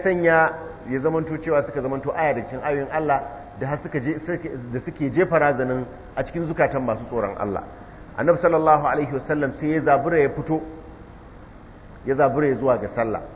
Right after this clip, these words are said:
A cikin wannan waɗansu malamai sun ce <clears throat> wannan ya nuna cewa mafi yawan halin Annabi sallallahu alaihi wasallam a cikin alwala yake. Dan riwayoyin ba a ce yayi alwala ba, an ce kawai sai ya zabura ya fito zuwa ga sallah.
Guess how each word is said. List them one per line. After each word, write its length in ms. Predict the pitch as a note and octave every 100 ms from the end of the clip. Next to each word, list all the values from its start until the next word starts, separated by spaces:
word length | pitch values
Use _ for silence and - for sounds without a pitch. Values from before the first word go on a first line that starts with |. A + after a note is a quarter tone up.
| - - - -
A 80 | G#2+
cikin 240 | - E3
wannan 340 | F3 F3+ E3 E3+
waɗansu 340 | F#3 F3 E3
malamai 380 | E3+ D#3 E3 F3 F3
sun 140 | F#3+
ce 160 | - D#3 - -
<clears throat> 240 | - - -
wannan 260 | D#3+ F3 D#3
ya 120 | D#3
nuna 320 | F3 F3+ C#3+ - - - - - - - - - - - - -
cewa 240 | D#3+ D#3+ D#3
mafi 340 | E3+ D#3+ D3
yawan 240 | F#3 F#3 C#3+
halin 280 | D#3 D#3+ D3
Annabi 200 | D3+ C3
sallallahu 260 | C#3+ C#3+
alaihi 120 | C3+ B2+
wasallam 200 | C#3 C3
a 80 | A#2
cikin 220 | C#3 C#3
alwala 280 | B2+ A2+ A2+
yake. 260 | A2 - - - - - -
Dan 160 | D3+ E3
riwayoyin 460 | F3 E3+ F3 F3
ba 100 | D#3
a 60 | C3+
ce 140 | D3+
yayi 200 | D3 D3
alwala 360 | C3+ B2 A2 A2+
ba, 140 | A2 - - -
an 200 | C#3 D#3+ -
ce 80 | C3+
kawai 260 | F#3 F#3+ D3+
sai 160 | D#3+
ya 60 | D#3+
zabura 320 | C#3+ C3 D3
ya 80 | B2
fito 200 | G#2+ B2+
zuwa 200 | A2+ A2+
ga 80 | -
sallah. 320 | - G2+ F2+